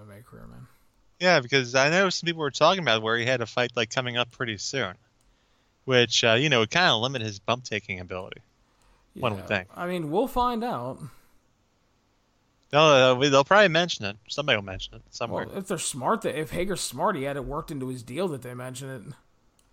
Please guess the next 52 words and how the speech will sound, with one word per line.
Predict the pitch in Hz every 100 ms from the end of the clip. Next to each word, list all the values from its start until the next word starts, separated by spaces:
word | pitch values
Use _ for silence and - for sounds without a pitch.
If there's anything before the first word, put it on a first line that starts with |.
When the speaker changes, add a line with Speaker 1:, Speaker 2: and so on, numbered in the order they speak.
| _
Speaker 2:
Mark | 139 160
Routledge | 139 143 185 -
will | 104
tell | - 92
us | 92 113
if |
nobody | 104 95 95
else | 110
does. | - - - - _
Speaker 1:
Yeah. | 104 90 - _ - - _ _
Speaker 2:
He's | 135 127
all | 104
Speaker 1:
Uh, |
Speaker 2:
over | 92 95
that | 95 -
stuff. | - 98 - _ _ _
Speaker 1:
so, | - 202 190
uh, | 170 165
that | 165 208
was | 294 240
A | - 202
E | 240 220
W | 185 208 190
for | 135
this | 143 135 -
week, | 131 127
Steve, | - 147 165 190
and | 156 151
we'll, | 175 180
uh, | 165 147
we'll | 170
talk | 180 196 180 175
overall | 175 170 170
quality | 156 160 156 165 160
and |
comparison | 139 160 156 160 151
stuff | - 160 143
later | 143 143 143
on. | 139 185 202 - - - - - - -
We | 208
have | 247 -
to | 254
move | 269 233
on | 254 254
to | - 240 233 -
N | 247 311 311
X | 165 151 -
T | 160 139
T-, | 131 139 - _ - _ -
T |
V |
Speaker 2:
Yeah. | 165 185 131